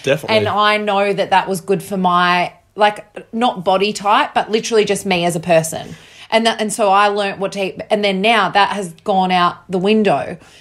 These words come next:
Speaker 2: And I'm, you know, I'm not, I don't care about whether I've put on weight.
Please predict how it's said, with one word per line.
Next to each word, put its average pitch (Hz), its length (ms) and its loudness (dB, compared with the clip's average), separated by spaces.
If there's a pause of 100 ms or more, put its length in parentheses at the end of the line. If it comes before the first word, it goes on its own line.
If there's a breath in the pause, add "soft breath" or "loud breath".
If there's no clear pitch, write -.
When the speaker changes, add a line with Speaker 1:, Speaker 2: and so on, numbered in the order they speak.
(160 loud breath)
Speaker 2:
And 226 120 2
I'm, 226 320 -2
you 226 120 -6
know, - 200 -2
I'm 233 180 0
not, - 340 -4
I 226 80 4
don't 220 180 -2
care 202 240 -2
about 190 380 0
whether 196 200 2
I've 180 200 0
put 214 120 -6
on 180 200 0
weight. 180 320 2